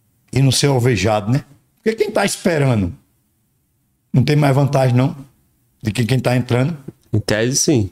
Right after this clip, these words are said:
Speaker 1: Por isso que a patrulha de Ozaki e o rastreador,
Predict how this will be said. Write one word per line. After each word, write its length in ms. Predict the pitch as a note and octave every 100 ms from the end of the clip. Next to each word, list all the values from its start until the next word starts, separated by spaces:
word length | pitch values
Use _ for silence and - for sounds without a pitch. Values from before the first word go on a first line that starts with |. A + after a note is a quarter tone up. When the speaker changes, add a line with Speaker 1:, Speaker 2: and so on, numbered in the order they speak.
| _ _ _ _ _ _ _ _ _ _ -
Speaker 1:
Por 100 | A3
isso 120 | -
que 60 | D#3+
a 40 |
patrulha 380 | - D#3+ D#3+ D3+
de 160 | C3+
Ozaki 500 | F3 B2+ C#3+ E3+ -
e 540 | A3 C4+ D#3 G#2 F#2 E2+ _ _ _ _ _ _ _ _ _ _ _ _ _ _ _ _ -
o 100 | B2
rastreador, 920 | G#2 A#2 - C3+ B2 F#2+ A2+ C#3+ E3